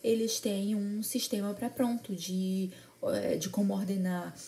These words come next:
as atividades, de como funciona a organização entre projetos, atividades, hábitos, enfim.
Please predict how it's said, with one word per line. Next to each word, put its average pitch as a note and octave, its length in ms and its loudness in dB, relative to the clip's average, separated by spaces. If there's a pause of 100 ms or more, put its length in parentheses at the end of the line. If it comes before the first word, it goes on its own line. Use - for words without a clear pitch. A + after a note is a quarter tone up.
(140)
as F3 220 -4
atividades, F#3 580 -2
de F#3 120 -2
como F#3 200 2
funciona E3+ 800 -2 (300)
a E3+ 120 -2
organização F3+ 680 0
entre E3 200 -4
projetos, F3+ 680 2
atividades, D#3+ 1040 -4 (300)
hábitos, E3+ 680 -2
enfim. A3+ 420 0